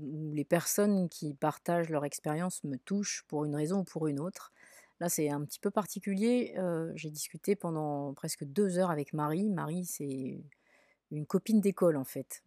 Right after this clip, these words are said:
Je résume les choses comme ça, mais en réalité, c'est une amie. C'est quelqu'un qui, au travers des années, m'a jamais quittée, euh, sans savoir qu'elle était au-, aussi présente que ça, euh, sans savoir à quel point elle avait compté et à quel point elle m'avait, euh, inspirée, euh, pas forcément dans le bon sens d'ailleurs, quand j'étais, euh,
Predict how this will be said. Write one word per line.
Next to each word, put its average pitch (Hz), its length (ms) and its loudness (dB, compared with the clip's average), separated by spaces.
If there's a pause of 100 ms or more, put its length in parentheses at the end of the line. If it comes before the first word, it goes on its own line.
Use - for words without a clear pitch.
Je 135 200 -4
résume 156 360 0
les 170 80 0
choses 151 240 -4
comme 156 160 0
ça, 202 220 4
mais 175 100 0
en 139 80 0
réalité, 139 480 0
c'est 135 720 -4 (540)
une 160 160 4
amie. 202 240 8 (260)
C'est - 160 -8
quelqu'un 175 320 0
qui, 185 200 -2
au 151 180 0
travers 175 360 0
des 165 200 2
années, 185 240 4
m'a 160 260 2
jamais 175 300 0
quittée, 226 640 0 (120)
euh, 151 300 0
sans 165 200 -6
savoir 165 380 0
qu'elle 160 140 -2
était 143 460 0
au-, 135 240 -4 (220)
aussi - 260 -8
présente 180 480 0
que - 120 -6
ça, 170 300 0 (840)
euh, - 20 -8
sans 160 140 -6
savoir 170 240 4
à 165 80 4
quel 160 160 4
point 202 180 4
elle 202 60 6
avait 165 180 6
compté 175 600 2
et 151 180 4
à 143 140 0
quel 147 200 -6
point 196 160 -2
elle 185 80 2
m'avait, 151 460 0
euh, 139 180 -2
inspirée, 180 720 2
euh, 151 300 2
pas 185 140 2
forcément 226 360 2
dans 226 120 6
le 196 60 4
bon 180 140 2
sens 202 260 2
d'ailleurs, 175 300 6
quand 160 140 -6
j'étais, 147 400 -4
euh, 131 320 -6